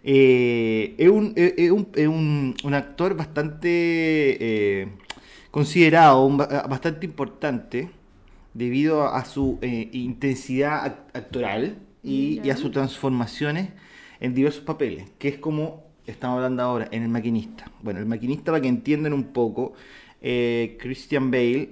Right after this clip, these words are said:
Speaker 1: interpreta a Trevor Hersnick, eh, un maquinista con insomnio severo.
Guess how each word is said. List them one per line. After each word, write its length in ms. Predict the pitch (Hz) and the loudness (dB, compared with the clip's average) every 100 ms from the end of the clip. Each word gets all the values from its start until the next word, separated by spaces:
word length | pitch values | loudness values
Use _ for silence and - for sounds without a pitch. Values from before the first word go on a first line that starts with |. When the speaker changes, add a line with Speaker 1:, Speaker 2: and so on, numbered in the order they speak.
| - | -6
Speaker 1:
interpreta 1000 | 120 - 113 - 135 135 123 123 131 127 | -6 -6 -6 0 2 2 0 0 0 -2
a 160 | 123 | -6
Trevor 480 | - 127 127 135 139 - - - - | -4 -2 0 0 -2 -8 -16 -20 -8
Hersnick, 680 | 143 139 139 143 135 143 - - _ _ _ _ _ _ _ - - - - | -2 -2 -4 -4 -2 -4 -8 -20 _ _ _ _ _ _ _ -20 -20 -20 -8
eh, 420 | 120 113 113 117 - | -2 0 0 0 0
un 100 | 143 | 0
maquinista 720 | 139 131 143 147 170 175 165 | 2 2 0 -2 -2 -2 0
con 160 | 151 139 | 0 2
insomnio 500 | 135 - 156 151 147 | 0 -2 -2 0 -2
severo. 380 | 143 113 87 | -2 -2 -4